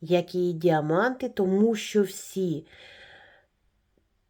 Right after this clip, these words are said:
прикраси, які робили, е, в, з компанії Camrose and Cross, колекції Жаклін Кеннеді,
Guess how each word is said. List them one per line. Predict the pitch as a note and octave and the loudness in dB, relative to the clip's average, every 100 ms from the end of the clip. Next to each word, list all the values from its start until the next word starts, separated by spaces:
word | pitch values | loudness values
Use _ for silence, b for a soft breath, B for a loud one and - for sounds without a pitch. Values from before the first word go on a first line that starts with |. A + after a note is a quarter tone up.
| _ _ - | _ _ -2
прикраси, | G3+ F#3+ F3+ E3 D3+ - D#3+ | -2 0 2 2 -2 -6 -6
які | D3+ C#3+ D#3 - F#3+ | -4 -4 -6 0 2
робили, | F3 D#3+ F3 F3+ E3 D#3+ | 2 0 4 4 4 2
е, | D#3 - E3 D#3+ | 0 -2 -4 -4
в, | D#3 - - E3 | -6 -16 -18 -18
з | - - F#3 E3+ D#3+ D#3+ b b b b | -16 -2 2 2 0 -6 b b b b
компанії | - F3+ E3+ F3 E3+ E3 | -6 -4 0 0 0 -2
Camrose | E3+ E3 E3 D#3 - | -2 -2 -2 -4 -6
and | D#3 | -6
Cross, | E3 F#3 B3+ C4+ - | -2 0 2 0 -2
колекції | F#3+ F3 E3 - - D3+ | 0 2 0 -2 -10 -6
Жаклін | D#3 D#3 D#3+ D#3+ E3 | -6 -6 -4 -6 -4
Кеннеді, | A3 C4 C4 A3 A#3 | 0 0 0 -2 -6